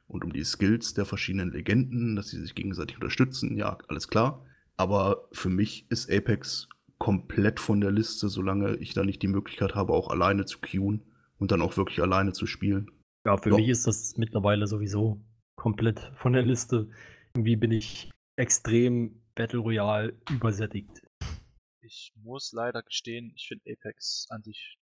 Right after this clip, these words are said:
Speaker 3: okayes Spiel, ja, aber ich hab die Befürchtung, dass für mich sich damit alle Hoffnungen auf den Titanfall drei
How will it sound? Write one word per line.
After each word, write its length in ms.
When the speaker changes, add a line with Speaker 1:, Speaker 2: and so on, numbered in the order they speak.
Speaker 3:
okayes 360
Spiel, 420
ja, 180
aber 920
ich 120
hab 100
die 80
Befürchtung, 340
dass 140
für 100
mich 300
sich 200
damit 260
alle 180
Hoffnungen 380
auf 100
den 100
Titanfall 460
drei 380